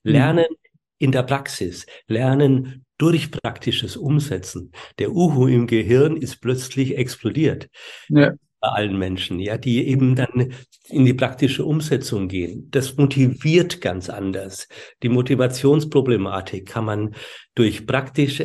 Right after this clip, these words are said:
Speaker 1: wenn Menschen, wenn man Menschen ernst nimmt, dass sie praktische Dinge umsetzen können,
Speaker 2: Mhm.
Speaker 1: ja, dann macht's Spaß. Kinder
Speaker 2: Ja.
Speaker 1: im Kleinkindalter, was machen die? Die spielen, ja.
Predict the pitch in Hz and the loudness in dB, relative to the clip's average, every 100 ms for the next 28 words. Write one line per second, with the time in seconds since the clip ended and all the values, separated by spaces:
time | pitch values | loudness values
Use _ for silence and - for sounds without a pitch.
0 | 139 135 127 127 131 151 - 131 131 123 | -2 0 4 4 4 4 0 0 2 2
1 | 135 131 135 127 139 170 - 147 135 127 | 0 -2 -4 -4 -2 -2 -2 -2 0 -2
2 | 127 131 131 127 110 98 113 175 131 95 | -2 -6 -6 -8 -8 -4 0 2 2 0
3 | 92 92 - 101 98 110 110 135 147 131 | -4 -8 -8 -10 -10 -6 -2 2 4 4
4 | 143 - _ - - - 107 117 113 - | 0 -8 _ -20 -12 -6 -2 -2 -4 -10
5 | - 147 131 95 - - - - 143 139 | -4 -2 -2 -8 -12 -20 -18 0 2 4
6 | 131 123 110 - _ - 113 110 127 147 | 4 2 0 -8 _ -6 -4 0 2 2
7 | 156 143 120 - 95 95 98 127 - 123 | 2 0 0 -2 -4 -4 -8 -10 -6 -4
8 | 127 151 147 120 90 92 101 - - 139 | -2 -2 0 -2 -2 -6 -6 -6 -4 0
9 | 156 160 85 92 127 - 98 131 | 2 2 0 -6 -10 -6 -6 -6